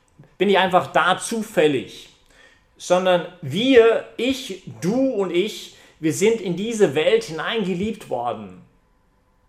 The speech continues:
Resultat einer bewussten Entscheidung eines Gottes, der so groß ist, dass er sich um das anscheinend so kleine, das ich bin, unendlich interessieren kann.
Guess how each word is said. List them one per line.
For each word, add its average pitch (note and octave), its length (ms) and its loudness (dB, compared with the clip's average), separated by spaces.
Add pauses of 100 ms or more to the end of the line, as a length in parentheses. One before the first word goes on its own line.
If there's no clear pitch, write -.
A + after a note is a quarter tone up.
(680)
Resultat F3+ 760 0
einer F#3 220 4
bewussten G3+ 600 4
Entscheidung G3+ 1000 0 (260)
eines D#3+ 340 -2
Gottes, G#3 400 2
der F3+ 140 2
so G3+ 200 4
groß F#3 520 6
ist, - 500 -4 (480)
dass F3 220 4
er F#3 80 2
sich A3 260 -4
um F#3+ 160 0
das F3+ 260 2
anscheinend A3+ 600 0
so G3 160 2
kleine, A#3 880 2
das F3 160 -4
ich - 240 -12
bin, A#3 260 2
unendlich C4 960 2
interessieren F#3+ 640 -8
kann. - 180 -20